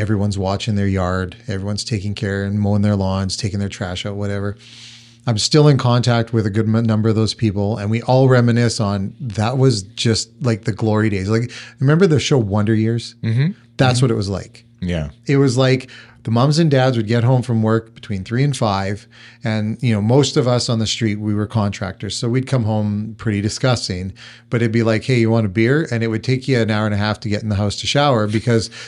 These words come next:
Speaker 1: the entire neighborhood would be, be all just talking.
Speaker 2: Yeah.
Speaker 1: And the kids would be running around. And I remember, and this is the greatest story ever,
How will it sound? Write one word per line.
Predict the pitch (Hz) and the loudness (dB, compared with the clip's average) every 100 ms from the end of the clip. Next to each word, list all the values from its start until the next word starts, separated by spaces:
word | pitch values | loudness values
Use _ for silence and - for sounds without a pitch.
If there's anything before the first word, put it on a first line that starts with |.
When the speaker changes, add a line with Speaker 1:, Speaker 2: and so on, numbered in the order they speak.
| - | -2
Speaker 1:
the | 131 | 0
entire | 120 135 147 | 4 4 4
neighborhood | 135 139 151 139 123 | 4 2 4 4 2
would | 107 | 2
be, | 113 | 0
be | 107 120 | 2 2
all | 117 | 2
just | 120 117 - | 0 -4 -2
talking. | 147 - 90 - _ - | -2 -2 -10 -14 _ -8
Speaker 2:
Yeah. | 85 76 73 | -6 -4 -2
Speaker 1:
And | 117 | -2
the | |
kids | 123 - 147 | 0 0 2
would | 147 | 2
be | 135 | 2
running | 127 131 135 | 4 4 2
around. | 127 120 120 135 131 | 2 2 2 0 0
And | 123 117 | -4 -6
I | 127 | -4
remember, | 123 123 147 147 131 | -4 -2 0 2 0
and | 135 131 123 | -2 -6 -8
this | 120 | -8
is | - | -6
the | 113 | -6
greatest | 113 104 101 | -4 -4 -4
story | - 98 95 95 | -6 -6 -6 -6
ever, | 90 98 | -6 -8